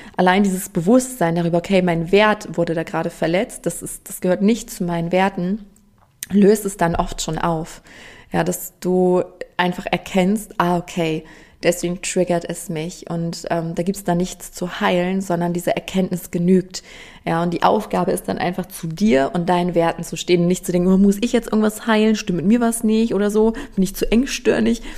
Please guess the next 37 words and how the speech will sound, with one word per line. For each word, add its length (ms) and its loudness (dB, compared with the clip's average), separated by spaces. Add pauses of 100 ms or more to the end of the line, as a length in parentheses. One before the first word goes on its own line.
Nee, 180 4
einfach 260 0
zu 120 -4
erkennen, 240 0
nee, 200 2
es 180 -6
sind 140 0
meine 280 -2
Werte 460 -2 (220)
und 200 0
das 160 -2
geht 200 -2
dagegen 320 0
und 120 -4
es 60 -12
ist 180 -6
okay. 520 -2
Jeder 220 6
hat 100 0
seine 260 0
Werte. 520 -2 (1400)
Und 440 4 (760)
der 180 2
vierte 340 0
Punkt, 560 -4
wenn 240 2
eine 360 0
Wunde 260 4
berührt 400 -4
wird, 160 -2
das 120 -4
ist 160 -6
dann, 260 -4
das 340 -2
ist 120 -10
Hardcore, 560 2
ne? 340 4